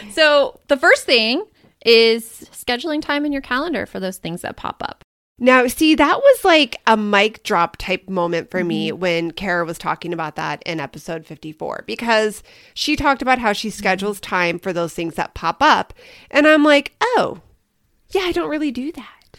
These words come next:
Speaker 1: I have,
Speaker 2: And I've been
Speaker 1: yeah.
Speaker 2: doing that since, like, maybe not necessarily in my personal life, but, like, how you talked about,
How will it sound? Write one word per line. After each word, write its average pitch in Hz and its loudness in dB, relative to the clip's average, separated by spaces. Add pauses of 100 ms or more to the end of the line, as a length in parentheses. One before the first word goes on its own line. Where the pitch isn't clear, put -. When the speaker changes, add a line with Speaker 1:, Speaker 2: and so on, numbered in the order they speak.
(120)
Speaker 1:
I 311 2
have, 381 0
Speaker 2:
And 302 6
I've 330 2
been 381 2
Speaker 1:
yeah. 294 0
Speaker 2:
doing 339 4
that 233 2
since, 226 -2
like, 214 -2
maybe 320 -2
not 285 2
necessarily 226 4
in 202 -2
my 175 0
personal 202 0
life, 160 0
but, - 0
like, 170 -2
how 190 -4
you 180 0
talked 185 -6
about, 170 0